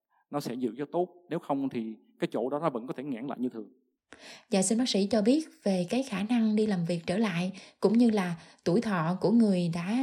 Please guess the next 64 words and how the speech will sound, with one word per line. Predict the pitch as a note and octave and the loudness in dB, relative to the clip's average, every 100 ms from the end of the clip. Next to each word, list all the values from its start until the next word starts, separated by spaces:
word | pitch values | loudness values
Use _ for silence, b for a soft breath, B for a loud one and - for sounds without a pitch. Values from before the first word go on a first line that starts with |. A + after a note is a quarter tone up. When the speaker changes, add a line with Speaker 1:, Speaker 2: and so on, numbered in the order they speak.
| C4 | 0
Speaker 2:
trải | - | 0
qua | A3 A3 G3+ G3 | 0 2 0 -2
phẫu | F3 | -2
thuật | G3+ D#3 - | -2 -4 2
tim | A3 G3+ | 4 4
ạ. | F#3 - _ _ _ _ _ _ _ | 0 -6 _ _ _ _ _ _ _
Speaker 1:
Sau | - E3 | 4 4
khi | D#3+ F3 | 6 4
mổ | B2 D3 | 4 -2
xong, | C3 D#3+ D#3 D3+ _ | 0 0 -2 -12 _
tất | A3+ - | -4 -2
cả | A#2 - | -4 6
quý | F3+ | 8
vị | C#3 A#2 A#2 | 8 0 -4
đều | A#2+ B2 | 0 0
có | B2+ | -2
thể | C#3 | -6
đi | C3+ | -6
làm | A#2 A2 | -8 -10
lại | G#2+ | -10
được. | A2 A2+ _ _ _ _ | -10 -10 _ _ _ _
Hầu | - C3+ | 0 2
như | C3+ D3+ D3 | 6 6 6
là | C3 - - - | 0 -4 -14 -10
bệnh | A2+ | -4
nhân | D3+ C#3+ | 0 0
của | D#3 | 0
tôi | D3+ C#3+ C#3 | 2 2 2
thì | B2 | -4
là | A#2 - | -8 -2
trên | D#3+ D3+ C#3+ | 0 0 0
chín | F3 G#3 | 0 0
mươi | F#3+ | 0
lăm | D#3 D3+ | 0 -4
phần | B2+ B2 | -6 -8
trăm | C#3+ C#3 C3+ B2+ _ _ _ - | -6 -6 -10 -18 _ _ _ -10
là | B2 | -6
sau | A#2+ C#3 D3 C#3+ C3+ | -2 4 4 4 0
một | A#2+ | -6
thời | C3 | -4
gian | B2+ C#3 | -2 -2
mổ | C3 A#2+ | -2 -4
xong | D3 C3+ C3 B2+ - | -4 -6 -6 -12 -12
là | A#2 | -12
trở | - A#2+ | -8 -8
lại | C#3 A2+ | -6 -8
đi | B2+ | -8
làm | B2+ A2 | -8 -12
bình | A#2 A2 | -14 -10
thường, | A2+ A2 G#2+ | -10 -10 -2
cho | C#3+ | -2
dù | C3+ | 0
công | A#2+ C#3+ C3 | -4 -6 0
việc | C3+ A2+ | 0 0
đó | D3+ | -6
là | C#3 | -6
công | C#3 | -8
việc | C3 | -8
nặng, | C3+ A2 A2+ | -8 -10 -12
công | C3 | -10
việc | B2 | -8
nhẹ | B2+ A2+ C#3+ | -8 -10 -12
thế | |
nào. | C#3+ G#2 | -14 -14